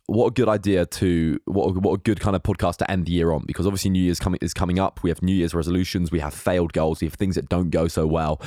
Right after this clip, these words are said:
And, uh, a lot of people are gonna be in a, in a, in a similar boat where they wanna set New Year's goals.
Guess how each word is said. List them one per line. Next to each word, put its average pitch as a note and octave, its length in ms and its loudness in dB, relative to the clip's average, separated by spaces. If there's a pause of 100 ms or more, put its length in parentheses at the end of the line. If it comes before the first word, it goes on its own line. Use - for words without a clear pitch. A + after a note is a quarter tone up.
(340)
And, F#2 320 0
uh, F2+ 140 2
a F#2 80 2
lot G#2 160 4
of G#2+ 60 -2
people F#2+ 260 0
are - 20 0
gonna F2+ 160 0
be E2+ 220 0
in F2+ 100 0
a, E2+ 140 0
in F2+ 120 0
a, E2+ 280 0
in E2+ 100 0
a E2+ 60 0
similar C3 260 0
boat F2 300 0
where F2 100 2
they E2+ 100 2
wanna F#2 220 0
set - 220 -2
New F2+ 200 2
Year's A2 240 0
goals. E2 480 -2